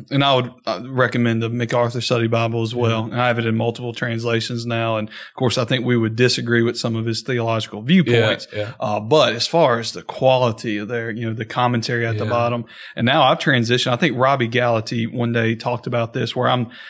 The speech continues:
Speaker 1: I have a journal Bible now, like the dude version. Okay, not the
Speaker 2: Yeah.
Speaker 1: one with the things you color in, like
Speaker 2: Yeah,
Speaker 1: the
Speaker 2: yeah,
Speaker 1: girls,
Speaker 2: with
Speaker 1: but
Speaker 2: the paisley
Speaker 1: the,
Speaker 2: cover and
Speaker 1: <laughs> yeah.
Speaker 2: stuff.
Speaker 1: So this is a dude version, uh, C S B journaling Bible. So
Speaker 2: Yeah.
Speaker 1: that's been really, really neat. Missed the cross references, so there's none of that.
Speaker 2: Yeah.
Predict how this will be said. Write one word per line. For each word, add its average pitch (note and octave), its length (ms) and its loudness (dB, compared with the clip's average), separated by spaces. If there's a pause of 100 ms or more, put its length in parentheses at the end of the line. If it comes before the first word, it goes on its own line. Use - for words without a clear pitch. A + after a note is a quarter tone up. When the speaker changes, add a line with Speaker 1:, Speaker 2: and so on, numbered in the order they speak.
(120)
Speaker 1:
I C3 80 -2
have A#2 140 0
a A#2 40 0
journal C3+ 400 2
Bible A2+ 360 -2
now, A2+ 160 -6
like A#2 260 -2
the B2 80 0
dude B2+ 380 4
version. A2+ 420 -4
Okay, A#2 200 -2
not B2 220 2
the C3+ 40 0
Speaker 2:
Yeah. B2+ 80 2
Speaker 1:
one B2 140 4
with A2+ 100 2
the A#2 140 -2
things A#2+ 320 0
you A#2 80 -2
color B2 340 0
in, B2+ 180 0
like B2 140 2
Speaker 2:
Yeah, G#2+ 60 2
Speaker 1:
the G#2 60 2
Speaker 2:
yeah, G#2+ 80 0
Speaker 1:
girls, B2+ 280 2
Speaker 2:
with - 60 0
Speaker 1:
but B2+ 160 4
Speaker 2:
the - 40 -10
paisley A#2 340 2
Speaker 1:
the, C3 60 2
Speaker 2:
cover A2+ 280 4
and A2 80 4
Speaker 1:
<laughs> - 120 4
yeah. D#3 240 2
Speaker 2:
stuff. - 240 -4
Speaker 1:
So D3+ 140 6
this E3+ 200 6
is C3+ 100 2
a C#3 80 4
dude D#3 340 6
version, B2 460 4
uh, A#2 180 4
C C3+ 240 0
S B2 120 -2
B B2+ 140 -2
journaling A#2 400 -2
Bible. A2+ 240 -2
So B2 140 2
Speaker 2:
Yeah. E3+ 60 6
Speaker 1:
that's E3+ 60 -6
been D3+ 200 2
really, C3 300 2
really A#2+ 260 0
neat. A#2 300 -4 (200)
Missed D3 200 2
the C3 80 0
cross B2+ 320 0
references, C#3 520 -2
so A#2+ 120 -4
there's A#2+ 180 -6
none B2 140 -4
of A#2+ 80 -4
that. A#2 60 0
Speaker 2:
Yeah. A#2+ 100 0